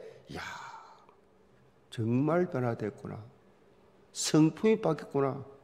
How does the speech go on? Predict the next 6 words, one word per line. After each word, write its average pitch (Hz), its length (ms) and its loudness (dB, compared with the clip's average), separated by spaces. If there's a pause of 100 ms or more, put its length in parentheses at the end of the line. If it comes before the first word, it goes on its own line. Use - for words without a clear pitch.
(840)
공격성이 214 640 6
없어졌구나. 139 840 2 (1040)
그렇게 - 380 2
이기적인 202 560 6
것이 160 200 4
없어졌구나." 180 840 2